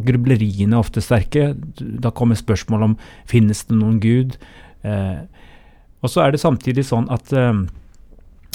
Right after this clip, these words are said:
troen for mange av oss er samtidig, og det paradoksale er at troen samtidig også er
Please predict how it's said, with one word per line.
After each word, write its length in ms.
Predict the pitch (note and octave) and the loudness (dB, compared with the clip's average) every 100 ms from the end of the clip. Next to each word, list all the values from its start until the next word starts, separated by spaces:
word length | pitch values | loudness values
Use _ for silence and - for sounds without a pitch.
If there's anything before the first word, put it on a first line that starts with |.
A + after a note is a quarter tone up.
| - | -12
troen 400 | - B2+ A2 B2 C3 - - - - | -4 0 2 0 -2 -10 -20 -20 -14
for 160 | - B2 | -2 2
mange 240 | A#2+ G2 | 2 2
av 160 | F2+ G2 | -2 -2
oss 240 | A2 - - | -4 -6 -8
er 220 | - G#2+ | -4 -2
samtidig, 720 | A#2 C#3+ C3+ - A#2+ A2 D#3+ D#3+ | -2 -6 -8 -6 -4 -2 0 -2
og 80 | B2 | -2
det 100 | A#2 | -2
paradoksale 520 | A#2+ A#2 A#2 A2 A2+ | 0 -2 0 -2 -2
er 20 | A#2 | -4
at 720 | - - - - - - - | -8 -20 -20 -20 -20 -20 -8
troen 300 | B2+ B2 C#3 | 0 0 0
samtidig 560 | D3+ C#3 - A2+ A#2+ C#3 | -4 -4 -6 -4 -2 -4
også 240 | A#2 - | -4 -4
er 160 | A#2+ | -2